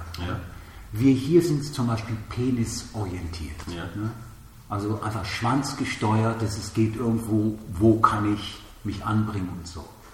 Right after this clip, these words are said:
Speaker 2: Das hat sehr, sehr viel mit einem großen Ego zu tun. Das Ego stärken, das irgendwo den Boden geben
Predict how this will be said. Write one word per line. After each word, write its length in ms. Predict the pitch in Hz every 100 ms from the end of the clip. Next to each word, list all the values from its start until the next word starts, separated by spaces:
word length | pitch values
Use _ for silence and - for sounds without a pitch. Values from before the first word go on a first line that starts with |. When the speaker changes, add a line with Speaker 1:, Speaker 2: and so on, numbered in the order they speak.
| - - - -
Speaker 2:
Das 100 | 113
hat 160 | 135 -
sehr, 240 | 120 160
sehr 120 | 139
viel 160 | - 123
mit 100 | 113
einem 160 | 113
großen 400 | 107 107 110 113
Ego 300 | 131 123 113 -
zu 140 | - -
tun. 220 | - - - -
Das 240 | - -
Ego 260 | - 120 117
stärken, 680 | - - 120 117 127 - 98
das 160 | 92 104
irgendwo 680 | 104 107 - 101 101 101 - - - - -
den 280 | 110 107 104
Boden 460 | 120 135 147 120
geben 320 | 92 92 82